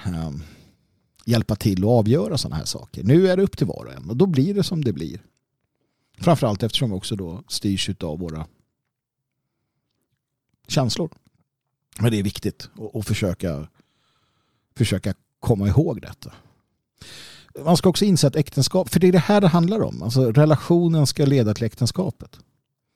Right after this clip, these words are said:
Äktenskapet kräver tid för att befästas ordentligt.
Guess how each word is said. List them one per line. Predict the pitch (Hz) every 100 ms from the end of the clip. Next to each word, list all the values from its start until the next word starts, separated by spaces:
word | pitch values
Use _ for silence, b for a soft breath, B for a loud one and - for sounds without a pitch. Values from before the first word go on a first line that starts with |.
| _ _ _ _ _ _ _ _ _ _ _ _ -
Äktenskapet | 160 - 135 175 175 -
kräver | - 180 190 165 120
tid | - - 202 - 69 - 92 - _ _ _ _ _ _
för | 117
att | 101
befästas | 101 147 147 - 101
ordentligt. | 107 156 143 - - -